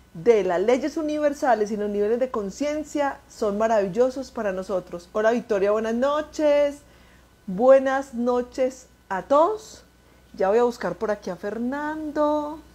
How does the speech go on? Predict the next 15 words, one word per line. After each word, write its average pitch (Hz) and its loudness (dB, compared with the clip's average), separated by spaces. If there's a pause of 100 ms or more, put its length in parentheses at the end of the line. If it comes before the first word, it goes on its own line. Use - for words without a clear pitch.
(360)
Hola, 226 4
hola, 247 4
Caro 226 -2
Sarabia, 277 2
hermosa, 294 -4
te 208 -4
amo. 302 -2 (760)
Por 185 -6
aquí 190 -8
tenemos 220 -2
a 214 -2
Fernando, 233 -2
vamos 208 -4
a 233 -2
invitarlo. - -10